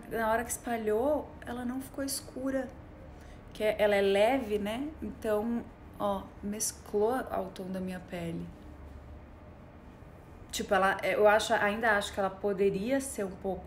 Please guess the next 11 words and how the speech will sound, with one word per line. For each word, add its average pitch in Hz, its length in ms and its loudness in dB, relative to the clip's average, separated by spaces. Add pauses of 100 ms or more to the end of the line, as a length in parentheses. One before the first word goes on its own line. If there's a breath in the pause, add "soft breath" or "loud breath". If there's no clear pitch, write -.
um 196 120 -2
tom 185 200 -4
mais 175 240 -6
claro. 180 500 -2 (560 loud breath)
Dois 185 280 6
tons 175 260 -2
já 175 200 -2
não 170 220 -2
daria, 165 380 0
realmente. 170 760 -6 (880 loud breath)
Mas 220 680 0